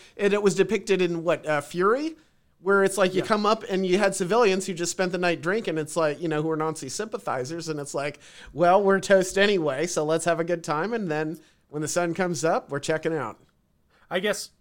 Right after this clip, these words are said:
Speaker 2: my opinion of why Hitler killed himself was, um, I do believe what I was doing was right. I believe, if, if I'm Hitler, I believe that by exterminating the Jews and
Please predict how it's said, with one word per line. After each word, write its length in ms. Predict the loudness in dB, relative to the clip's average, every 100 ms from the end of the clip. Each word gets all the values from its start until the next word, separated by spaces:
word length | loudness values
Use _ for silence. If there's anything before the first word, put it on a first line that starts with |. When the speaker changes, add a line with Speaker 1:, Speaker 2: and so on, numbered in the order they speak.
| _ _ -18
Speaker 2:
my 360 | -2 2 4
opinion 460 | 2 -2 -6 -6 -6
of 180 | -6 -4
why 320 | 2 2 0
Hitler 360 | -6 -8 -10 -10
killed 280 | -4 -4
himself 440 | -6 -14 -14 -14 -8
was, 500 | -4 -4 -6 -12 -16 _ _ _ _ _ -2
um, 300 | 0 0 -2
I 100 | -4 -2
do 220 | -2 -2
believe 260 | -2 -2
what 100 | 0
I 60 | -2
was 120 | -2
doing 240 | -4 -4 -4
was 140 | -8
right. 300 | -8 -8 -8 -4
I 160 | 0 0
believe, 500 | -2 -2 -4 -6 -8
if, 200 | -8 -8
if 140 | -6 -4
I'm 140 | -2 -4
Hitler, 300 | -10 -12 -16 -20 _ _ _ _
I 180 | 0 2
believe 440 | 2 2 0 -2
that 420 | -2 -2 -4 -8 -2
by 400 | 0 0 -4 -12 _ _ _ -14
exterminating 840 | -10 -6 -2 0 0 -2 -4 -6
the 80 | -8
Jews 380 | -4 -4 -4 -8
and 520 | -8 -6 -6 -6